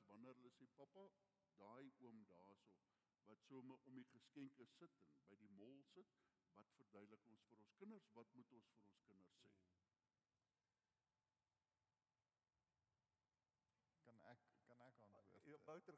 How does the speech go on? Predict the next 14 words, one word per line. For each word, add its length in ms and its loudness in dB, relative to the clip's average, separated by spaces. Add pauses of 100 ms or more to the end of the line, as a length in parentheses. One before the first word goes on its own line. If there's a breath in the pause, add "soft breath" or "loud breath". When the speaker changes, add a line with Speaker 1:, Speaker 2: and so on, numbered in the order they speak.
Speaker 3:
gaan 280 2
vir 160 -2
goud. 300 6
<laughs> 840 6
Dis 100 0
'n 40 6
moeilike 400 8
een, 180 6
hè? 140 10 (800 loud breath)
Speaker 2:
Ek, 160 2 (680)
vir, 100 -2 (180)
vir 100 -6
my 320 6
gaan, 300 -2